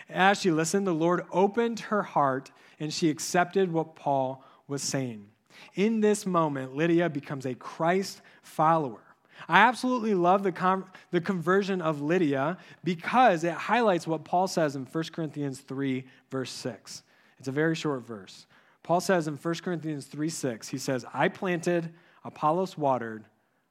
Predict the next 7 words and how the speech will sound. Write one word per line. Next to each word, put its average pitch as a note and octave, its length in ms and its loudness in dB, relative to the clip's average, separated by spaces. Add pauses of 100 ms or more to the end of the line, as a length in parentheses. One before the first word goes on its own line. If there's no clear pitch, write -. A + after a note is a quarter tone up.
but A2 180 -18
God C3+ 420 -4 (340)
gave A#2 420 -12 (260)
the A2 80 -16
growth." - 540 -20 (960)
I D#3+ 200 0
planted, D#3+ 720 -2